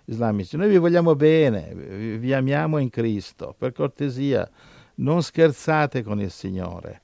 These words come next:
Siamo d'accordo con voi, Israele sta sbagliando, Israele è uguale ad Hamas oggi. D'accordo con voi. Ma però non sono <laughs> maledetti da Dio. E no, perché alla, alla prima occasione che voi islamici vi mettete insieme,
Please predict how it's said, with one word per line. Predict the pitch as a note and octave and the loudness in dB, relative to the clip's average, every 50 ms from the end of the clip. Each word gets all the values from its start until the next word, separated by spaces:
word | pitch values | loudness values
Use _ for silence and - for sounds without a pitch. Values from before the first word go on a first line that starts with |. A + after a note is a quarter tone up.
| _ _ - - _ _ | _ _ -20 -20 _ _
Siamo | - - - C#3+ D3 D#3 D#3 | -10 -2 0 2 4 4 4
d'accordo | D3 C#3+ - - D#3+ E3+ E3+ D#3 D#3 | 4 2 2 2 2 2 4 2 0
con | C3 - D3 C#3+ | 0 0 -2 0
voi, | C#3 D3+ D3+ C#3+ | 2 4 4 4
Israele | C3+ A#2 A#2+ B2 C3+ C#3+ D3 C3+ A2+ | 2 0 0 0 2 2 2 0 0
sta | - C#3 C3 | 0 -2 -2
sbagliando, | A#2+ A#2 B2+ C3+ C3+ B2+ C3 C#3 C#3+ C#3+ D3 C#3+ C3+ B2+ B2+ | 0 0 -2 0 0 0 0 0 0 -2 -2 -2 -2 -2 -2
Israele | B2+ A#2+ A2+ A#2+ B2 B2+ C3+ C3+ C3+ C3 | -2 -2 -2 0 0 2 2 2 2 2
è | |
uguale | B2 A#2+ A#2 B2+ C3 C3+ | 2 2 0 0 0 2
ad | B2+ B2 | 0 0
Hamas | B2 A#2+ B2 B2+ C#3 - - - - | -2 -2 -2 -2 -2 -2 -4 -6 -8
oggi. | - G2+ F2 E2 E2+ - F2 - _ _ _ - - _ _ | -8 -6 -6 -8 -10 -12 -16 -16 _ _ _ -20 -20 _ _
D'accordo | - - G2+ D3 D3 C#3 - - D#3 D#3 D#3 C#3 A#2 F#2+ G2 F#2+ | -8 2 4 6 6 6 2 2 4 6 6 6 4 2 -2 -4
con | - F#2+ F2 F2 | -4 -8 -12 -12
voi. | E2+ F2 F2+ - G#2+ G#2 - - _ _ _ _ _ _ _ _ _ _ _ _ _ _ _ _ _ _ _ | -12 -14 -14 -14 -16 -18 -20 -20 _ _ _ _ _ _ _ _ _ _ _ _ _ _ _ _ _ _ _
Ma | - - A2 G#2+ G2 | -4 -2 -2 -2 -2
però | - - G2 G2 F#2+ G2+ | -2 -2 -2 -2 0 0
non | A#2 A#2+ B2 A#2+ | 0 0 0 -2
sono | - - A2+ G#2+ | -2 -2 -2 -2
<laughs> | F2+ | -2
maledetti | E2+ D#2+ D2 - - A2 G#2+ G2 - - - G2 | -4 -6 -6 -6 -4 -4 -4 -4 -4 -6 -6 -6
da | F2+ E2+ E2+ | -6 -8 -6
Dio. | F2 A2+ B2+ C3 A#2 G#2+ G2+ G#2 A2+ A2+ _ - - - - _ | -4 -2 0 2 2 2 2 2 0 -4 _ -18 -20 -20 -18 _
E | - A#2 | -2 0
no, | A#2 C#3+ E3+ | 2 2 4
perché | E3+ D3 A#2+ G#2 G2+ A2 G#2 G2 - _ - - _ - | 4 2 2 4 4 2 2 2 -2 _ -20 -20 _ -4
alla, | - A#2+ B2 B2 A#2 C3 B2+ A2+ A#2 - _ _ _ _ - | 0 4 4 4 4 2 -4 -8 -10 -14 _ _ _ _ -4
alla | - A#2 B2 B2+ | -2 2 2 2
prima | A#2 - D3+ E3+ F3+ F3 | 2 4 2 4 4 4
occasione | D3 - D#3 C#3+ C3 A2 D3+ E3 D#3+ C#3 A#2+ G2+ | 4 4 4 4 4 4 2 2 4 4 2 2
che | A2 A2+ | 2 0
voi | A2 B2 C3 C3 | 2 2 2 2
islamici | A#2 A2 A#2 C3+ C#3+ C3+ B2+ A2+ G2+ F#2+ G2+ | 0 0 0 0 0 2 0 -2 -2 -2 -2
vi | G2+ A2 | -2 0
mettete | A2 G#2+ A2+ G#2+ - C3 C3 A#2 C3+ | 0 0 0 0 0 -2 -2 0 0
insieme, | A#2+ A#2 G#2+ - - - C#3 C3+ B2 A2+ G#2 G2 F#2+ | -2 -2 -2 -4 -2 0 2 2 2 2 0 -2 -4